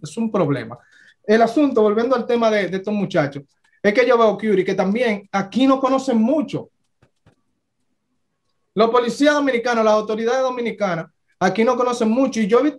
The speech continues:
un programa donde estaban hablando de, de los tarjeteros, los chiperos. Y muchos dicen, "No, porque le dicen chipero, es por el chip de la tarjeta". Alguien llamó y aclaró y dijo, "No es por eso.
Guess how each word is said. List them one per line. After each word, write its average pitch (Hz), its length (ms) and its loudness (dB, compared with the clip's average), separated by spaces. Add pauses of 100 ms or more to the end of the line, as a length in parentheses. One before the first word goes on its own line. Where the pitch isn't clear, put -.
un 262 180 -6
programa 190 460 0
donde 175 160 -4
estaban 220 300 0
hablando 226 400 0
de, 185 300 -4 (600)
de 175 120 2
los 180 120 0
tarjeteros, 180 600 2
los 170 100 -4
chiperos. 151 500 -4 (840)
Y 262 100 0
muchos 302 320 2
dicen, 277 320 0
"No, 311 180 4
porque 269 240 -2
le 247 100 -2
dicen 294 220 0
chipero, 269 720 -2 (500)
es 226 140 2
por 233 180 0
el 190 100 -2
chip 269 300 -4
de 208 120 -2
la 196 120 0
tarjeta". 160 600 -4 (580)
Alguien 190 340 0
llamó 214 300 2
y 214 60 2
aclaró 175 340 0
y 175 40 2
dijo, 175 160 -2
"No 175 160 -2
es 202 80 -4
por 185 200 0
eso. - 380 -4